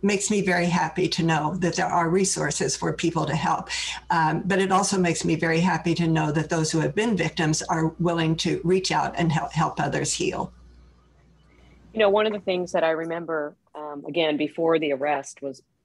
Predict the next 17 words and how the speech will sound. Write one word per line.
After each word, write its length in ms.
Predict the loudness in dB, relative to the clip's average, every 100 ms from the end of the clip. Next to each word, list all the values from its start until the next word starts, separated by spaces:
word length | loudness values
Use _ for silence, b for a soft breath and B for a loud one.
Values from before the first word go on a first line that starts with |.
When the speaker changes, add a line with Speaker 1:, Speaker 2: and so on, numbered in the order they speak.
| _
Speaker 2:
when 160 | -4
we 100 | -2
pulled 320 | -4 0 2 4
all 200 | 4 2
the 80 |
old, 460 | 0 0 0 0 -4 -16 _
uh, 220 | -12 -12 -10
footage 380 | -4 -2 -2 -4
from 300 | -8 -6 -6 -12 _ _ _ _
T 180 | -10 -4
V 340 | -2 0 0
and 120 | 0 -2
all 160 | -2
that. 320 | -2 -2 -4 -6 _ _ _ _ _ -10
You 120 | -2
know, 140 | 0
back 380 | 2 4 4 0